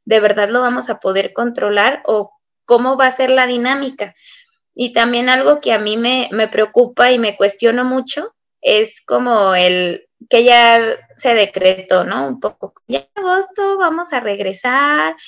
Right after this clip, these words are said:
y ya se va a volver, pero yo digo, no, no nos han dicho como cuál va a ser el plan, cómo se va a regresar,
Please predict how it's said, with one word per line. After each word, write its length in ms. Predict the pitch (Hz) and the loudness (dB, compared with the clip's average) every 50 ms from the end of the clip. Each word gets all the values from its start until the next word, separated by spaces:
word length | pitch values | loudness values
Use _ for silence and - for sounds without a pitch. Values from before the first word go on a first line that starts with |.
| - - - - _ _ | -20 -20 -20 -20 _ _
y 200 | - 233 220 208 | -8 -8 -4 0
ya 680 | 214 226 214 214 220 226 226 233 233 233 226 226 233 233 233 | 2 4 4 4 4 2 2 2 2 2 2 0 0 -2 -2
se 100 | - 240 | -2 -2
va 120 | 233 233 | 0 0
a 40 | 233 | 0
volver, 640 | 226 233 226 220 226 220 220 233 247 269 285 302 302 294 - - - - _ - | 2 2 2 2 2 2 2 2 2 2 2 0 -2 -6 -12 -20 -20 -20 _ -4
pero 160 | - 294 294 | 0 2 2
yo 160 | 302 294 302 | 2 2 2
digo, 240 | 294 311 302 311 285 | 0 0 0 0 0
no, 420 | 294 285 294 302 311 311 320 - - | 0 0 0 0 0 0 -2 -4 -4
no 180 | - 269 285 294 | -4 -4 -2 -2
nos 220 | 311 320 330 320 | -2 -2 -2 -2
han 160 | 339 330 330 | -2 -2 -2
dicho 300 | 311 311 302 - - - - | -2 -4 -4 -4 -6 -6 -4
como 280 | - 247 226 220 220 - | -4 -2 -2 -2 -2 2
cuál 200 | - 254 240 226 | 2 2 4 4
va 60 | 240 | 2
a 40 | 247 | 0
ser 160 | - 240 214 | 0 0 0
el 180 | 208 214 196 _ | -2 -2 -4 _
plan, 640 | - 254 247 240 240 247 247 247 247 247 247 240 | -4 -4 -2 -2 -2 -2 -2 -4 -4 -4 -6 -6
cómo 260 | - 240 240 240 240 247 | -6 -4 -4 -2 -4 -6
se 180 | - - 220 | -6 -6 -4
va 140 | 202 208 202 | 0 0 0
a 20 | |
regresar, 1000 | 202 202 220 220 208 208 196 190 190 185 - - 160 220 214 220 220 233 226 233 | 0 0 -2 -2 -2 -2 -2 -2 -2 -2 -2 -2 0 2 4 4 4 4 2 -2